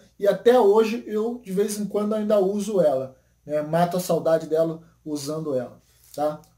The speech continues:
Vou deixar aqui. E,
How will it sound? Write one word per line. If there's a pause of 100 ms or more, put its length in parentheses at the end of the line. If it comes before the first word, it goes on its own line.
Vou
deixar
aqui. (1300)
E,